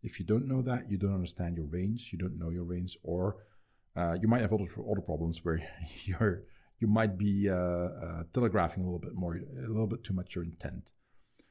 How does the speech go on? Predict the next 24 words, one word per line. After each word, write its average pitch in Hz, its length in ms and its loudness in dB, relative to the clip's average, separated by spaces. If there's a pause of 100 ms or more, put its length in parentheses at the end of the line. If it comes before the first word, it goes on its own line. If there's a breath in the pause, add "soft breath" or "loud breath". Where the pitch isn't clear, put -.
(180 soft breath)
But - 180 -4
generally, 135 540 4
it's - 320 -6
about 90 200 0
understanding 80 460 -2
range. - 400 -14 (760 soft breath)
So - 160 0
that 151 120 2
was 147 120 6
it 160 60 6
about 123 320 -2
controlling 110 300 0
range. 131 240 4
Well, 107 160 -4
I've 98 80 -8
got - 140 -2
one 135 160 8
more, 139 280 6 (320)
and 113 80 -2
that's - 160 -4
orientation. 90 680 0 (840 soft breath)
So 87 800 0 (140)
orientation 139 560 2
means 120 300 6